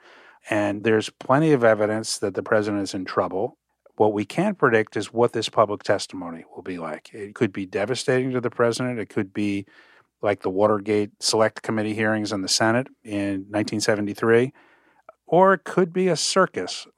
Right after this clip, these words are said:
like some of the Judiciary Committee hearings were this year. We can't predict that, but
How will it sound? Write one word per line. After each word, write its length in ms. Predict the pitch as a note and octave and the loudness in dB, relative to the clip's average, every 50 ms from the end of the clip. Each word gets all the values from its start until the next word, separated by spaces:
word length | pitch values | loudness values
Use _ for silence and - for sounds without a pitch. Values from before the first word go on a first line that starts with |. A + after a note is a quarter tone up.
| - | -4
like 320 | - B2 C3 B2+ A#2+ - - | 0 0 2 2 0 -2 -4
some 300 | - - - B2+ B2+ B2+ | -4 -2 0 0 0 2
of 60 | B2 | 0
the 100 | A#2+ A#2 | 0 0
Judiciary 600 | G#2+ A#2+ A#2 A2+ B2+ A#2+ - - G#2+ G2 G2 F#2+ | 2 2 2 4 2 2 2 0 0 0 -2 -4
Committee 380 | - - G#2 G2+ G2+ G2 F#2+ F#2+ | -4 -6 -6 -4 -4 -4 -4 -4
hearings 460 | - G#2 G2 G2 F#2+ F#2+ F#2+ - - | -4 -4 -4 -4 -4 -6 -6 -6 -4
were 200 | G#2+ G2 F#2+ F#2+ | -4 -4 -4 -4
this 300 | F2 - F#2+ F#2 - - | -6 -8 -8 -8 -8 -8
year. 240 | F#2 E2 D#2 - - - - _ _ _ _ _ _ _ | -8 -8 -8 -10 -12 -16 -20 _ _ _ _ _ _ _
We 120 | - G#2 G2 | -8 -8 -6
can't 280 | - - D3 D3 D3 | -2 -2 -2 -2 0
predict 380 | - - - B2 B2 A#2 - - | 0 0 2 2 2 0 0 0
that, 280 | A#2+ A2 G#2 G2+ G2 - _ _ | 2 2 2 2 0 -4 _ _
but 280 | - A2+ G#2+ G#2 G#2 | 2 4 4 4 2